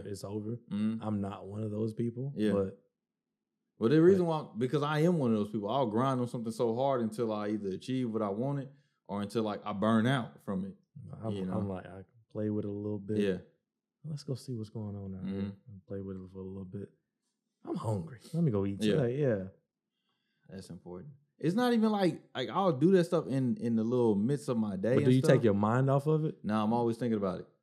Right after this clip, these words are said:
Speaker 1: I check out.
Speaker 2: Like, that's what I'm saying, bro, is that I'm always thinking about it. And it's the thing about, um, like, when I sit with Mariah, like, uh, Mariah be like, "Man, you know, come home and I'll, I'll take a nap and everything."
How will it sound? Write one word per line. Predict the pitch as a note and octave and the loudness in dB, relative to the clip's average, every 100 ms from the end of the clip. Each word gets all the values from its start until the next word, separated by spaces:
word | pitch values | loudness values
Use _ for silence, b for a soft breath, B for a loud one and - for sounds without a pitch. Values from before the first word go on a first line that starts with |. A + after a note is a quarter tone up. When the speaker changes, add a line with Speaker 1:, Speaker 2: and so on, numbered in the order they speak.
| - | -18
Speaker 1:
I | |
check | F#2+ F#2 F2+ | -8 -8 -8
out. | E2+ - | -14 -8
Speaker 2:
Like, | G2 G2 | -4 -2
that's | A2+ A2+ | 0 -2
what | G#2+ | -4
I'm | G2 | -6
saying, | A#2+ A#2+ G2 | -4 -2 0
bro, | G2 G2+ | 0 0
is | G2+ | -2
that | G#2 F#2+ - | -2 -4 -4
I'm | G2 - | -10 -8
always | G#2+ G#2+ G#2 G2+ | -4 -2 -2 -4
thinking | A2+ G#2+ | -2 -2
about | G2 F#2+ F#2 | -2 -6 -10
it. | F2 | -12
And | - A2 G#2+ F#2+ - _ _ _ _ _ _ | -6 -2 -2 -4 -8 _ _ _ _ _ _
it's | A#2+ C3+ | -4 -2
the | C#3+ C3 | -4 -4
thing | C#3+ C3 | -4 -2
about, | B2+ B2 A#2+ | -2 0 0
um, | B2 A2 F#2 F#2 F#2 _ _ _ _ - | 0 0 -2 -6 -14 _ _ _ _ -12
like, | G#2 G2 F2 E2 | -6 -6 -6 -8
when | G#2 | -6
I | G#2+ | -4
sit | B2+ A2+ | -2 -2
with | G#2+ G2+ | 0 -2
Mariah, | G2 A#2 A#2 | -4 -4 -4
like, | G#2 F2+ D#2+ _ - | -6 -10 -12 _ -14
uh, | G2 E2 - - | -14 -14 -18 -20
Mariah | B2+ C3 | -20 -16
be | - | -16
like, | G#2+ B2 | -16 -14
"Man, | C#3+ C#3 D3+ | -12 -12 -12
you | |
know, | D3+ C#3+ C#3+ _ _ _ _ | -10 -12 -14 _ _ _ _
come | - C3+ | -8 -6
home | C3+ C3+ B2+ | -4 -6 -6
and | B2+ | -6
I'll, | C3+ - | -6 -6
I'll | C#3 | -8
take | C#3 B2+ | -6 -4
a | F#2 | -2
nap | G#2+ C3+ B2 C3 | -2 -2 -6 -10
and | |
everything." | C3 C3 A#2+ C#3 C3+ C3+ | -10 -12 -10 -10 -8 -10